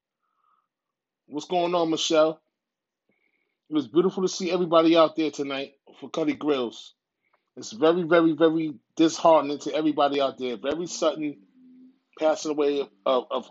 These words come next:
of Cuddy. Everybody knew Cuddy. Everybody knew Cuddy, you know, what type of man he was. Was loving man and all of that. What's going on, Kev? You know what I'm saying?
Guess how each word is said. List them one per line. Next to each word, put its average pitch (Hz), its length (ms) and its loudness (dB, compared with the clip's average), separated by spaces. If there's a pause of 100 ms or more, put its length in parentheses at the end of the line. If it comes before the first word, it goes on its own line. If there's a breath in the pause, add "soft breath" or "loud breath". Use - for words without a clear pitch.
of 127 140 -2
Cuddy. 151 340 2 (400)
Everybody 156 460 2
knew 160 160 -4
Cuddy. 156 420 -4 (920)
Everybody 151 420 0
knew 160 240 -6
Cuddy, 160 220 -2
you 151 160 -8
know, 151 320 -4 (880)
what 139 180 -12
type 156 200 -4
of 143 80 -4
man 156 220 0
he 151 60 -2
was. 151 580 -2
Was 123 320 -14
loving 151 380 4
man 156 360 2
and 147 100 -2
all 156 200 2
of 131 60 0
that. 110 200 -2 (1600)
What's 151 180 0
going 175 320 2
on, 175 200 2
Kev? 165 360 0 (840)
You 123 80 -14
know 143 60 -8
what 147 40 -6
I'm 147 60 -12
saying? 175 420 -6